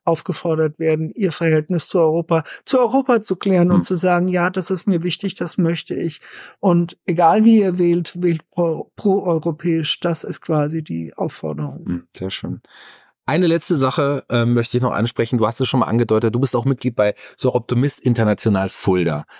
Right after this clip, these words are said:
Speaker 2: Was genau ist das und was genau machst du da?
Speaker 1: Ja, also So Optimist International ist eine Vereinigung, die, also,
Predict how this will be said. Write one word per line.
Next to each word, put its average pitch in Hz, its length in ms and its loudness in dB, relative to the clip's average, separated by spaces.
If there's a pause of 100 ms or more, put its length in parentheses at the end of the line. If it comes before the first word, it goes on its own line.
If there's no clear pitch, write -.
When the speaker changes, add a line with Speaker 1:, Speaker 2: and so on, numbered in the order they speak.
Speaker 2:
Was - 220 -2
genau 156 260 2
ist - 300 -2
das 143 200 2
und 117 140 2
was 107 180 -2
genau 101 240 0
machst - 360 -8
du 95 120 2
da? 73 200 -4 (360)
Speaker 1:
Ja, 147 280 -2
also 165 260 0
So 190 220 2
Optimist 190 560 0
International 175 1040 0 (400)
ist - 400 -2
eine 180 260 2
Vereinigung, 220 920 2
die, 190 360 -2
also, 165 720 -4